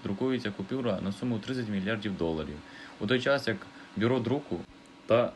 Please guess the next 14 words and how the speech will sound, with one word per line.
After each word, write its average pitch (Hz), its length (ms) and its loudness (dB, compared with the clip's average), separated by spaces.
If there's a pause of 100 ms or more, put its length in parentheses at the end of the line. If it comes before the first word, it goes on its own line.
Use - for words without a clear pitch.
(160)
гравіювання 107 720 0 (600)
випустило 123 440 0
в 92 80 0
реальних 107 340 4
грошей 101 380 -2
на 98 120 0
суму 101 300 -2
дев'ятсот 95 420 -2
сімдесят 107 320 -6
чотири 104 400 -4 (240)
мільйонів 101 420 2
доларів. 73 420 0 (880)
Третина 160 360 2
населення 151 760 0